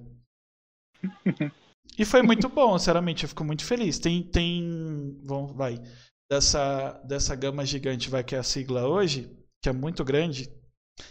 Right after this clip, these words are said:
Speaker 2: que inclusive <laughs> o, o humorista, eu sempre cito ele aqui, que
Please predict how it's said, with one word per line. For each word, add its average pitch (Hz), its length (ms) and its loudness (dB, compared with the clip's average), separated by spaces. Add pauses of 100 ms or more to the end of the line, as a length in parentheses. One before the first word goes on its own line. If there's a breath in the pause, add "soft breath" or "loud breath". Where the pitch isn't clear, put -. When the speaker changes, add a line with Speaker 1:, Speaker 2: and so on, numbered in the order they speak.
Speaker 2:
que - 100 -4
inclusive 147 460 0
<laughs> - 1500 0
o, 180 40 2
o 175 640 2
humorista, 165 420 4
eu 165 60 0
sempre 175 240 -2
cito 170 260 -2
ele 139 140 2
aqui, 139 180 -4
que 147 300 2